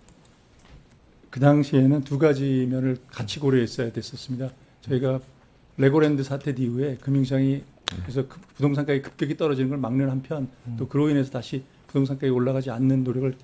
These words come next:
Speaker 1: 같이 해야
Speaker 2: 네.
Speaker 1: 될 때였습니다.
Speaker 2: 네. 그래서, 그래서 이 앞으로도 저는 그 엠투가 저 이게 줄어들지 않을 거라고 생각이 들어요. 왜냐하면 일단 지금 조세 지출 계속하고 있어요. 정부에서.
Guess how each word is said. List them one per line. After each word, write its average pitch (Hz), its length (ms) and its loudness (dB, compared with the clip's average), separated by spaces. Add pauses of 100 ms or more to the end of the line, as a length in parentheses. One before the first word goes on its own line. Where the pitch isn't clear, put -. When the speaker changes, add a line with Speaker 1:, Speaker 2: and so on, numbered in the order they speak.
(160)
Speaker 1:
같이 - 280 -6
해야 107 100 4
Speaker 2:
네. 107 60 2
Speaker 1:
될 110 160 0
때였습니다. 117 500 -10
Speaker 2:
네. 107 240 4 (160)
그래서, 113 280 8 (560)
그래서 151 420 12
이 113 300 6 (100)
앞으로도 214 480 10
저는 135 400 8
그 117 320 4
엠투가 101 840 6 (640)
저 107 580 8 (140)
이게 117 340 6
줄어들지 139 640 8
않을 87 320 4
거라고 113 300 4
생각이 92 680 0
들어요. 80 240 -2 (480)
왜냐하면 117 400 8
일단 104 460 6 (680)
지금 135 280 6
조세 151 320 12
지출 143 320 6
계속하고 101 480 8
있어요. 73 340 -2
정부에서. 90 560 0